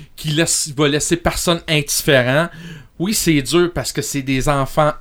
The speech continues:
enlevés. C'est pas beau à voir. Il y a la fameuse chaise, Marc, que t'as vu au début de la,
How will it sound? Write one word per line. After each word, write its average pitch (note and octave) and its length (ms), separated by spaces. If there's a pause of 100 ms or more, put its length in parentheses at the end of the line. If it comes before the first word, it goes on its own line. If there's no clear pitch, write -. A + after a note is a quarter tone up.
(300)
enlevés. D3 760 (420)
C'est - 280
pas F#3+ 260
beau F#3 280
à F3+ 120
voir. D#3 520 (340)
Il C3 60
y C3 40
a - 20
la C3 160
fameuse E3 480
chaise, E3 500
Marc, D3+ 260
que D3 60
t'as C3+ 160
vu B2+ 120
au D#3 120
début C#3 320
de D3 60
la, C#3 100